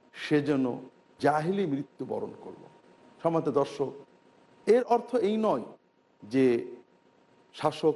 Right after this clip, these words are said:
প্রশাসক বা জনগণ, সংখ্যাগরিষ্ঠ জনগণের অন্যায়কে মেনে নেব, তাদের সাথে তাল মিলাবো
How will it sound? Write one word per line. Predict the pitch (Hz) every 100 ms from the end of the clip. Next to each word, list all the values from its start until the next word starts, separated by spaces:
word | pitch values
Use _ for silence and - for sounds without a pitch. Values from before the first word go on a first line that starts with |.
| 151
প্রশাসক | 139 160 139 - 143 135 - - - _ -
বা | 147
জনগণ, | 151 151 156 147 151 143
সংখ্যাগরিষ্ঠ | 170 160 185 170 160 160
জনগণের | 151 151 147 151 147
অন্যায়কে | 143 156 156 147 147 151
মেনে | 143 151
নেব, | 165 156 156 151 -
তাদের | 113 131
সাথে | - 127
তাল | 123 139
মিলাবো | 156 151 151 143